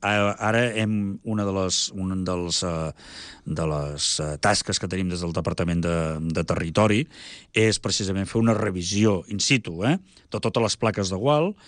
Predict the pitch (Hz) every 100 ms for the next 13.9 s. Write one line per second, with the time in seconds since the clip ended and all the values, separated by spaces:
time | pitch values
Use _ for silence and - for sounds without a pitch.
0 | - - 104 117 117 104 117 127 113 113
1 | 98 - - 104 92 90 95 90 82 80
2 | 80 76 73 73 80 151 196 - - -
3 | - - - 101 98 98 95 95 95 101
4 | 101 92 - 95 98 98 90 90 90 90
5 | 87 92 92 95 87 87 82 87 143 170
6 | 180 - - - - - - 95 92 92
7 | 92 90 - - - - - 107 113 101
8 | 107 - 110 110 117 120 117 113 131 113
9 | 127 135 127 120 - 120 107 123 127 123
10 | 160 - - - - 107 101 117 117 120
11 | 127 - 110 113 - - - - - -
12 | - - 98 101 110 113 110 107 104 101
13 | 95 107 113 117 110 - 92 123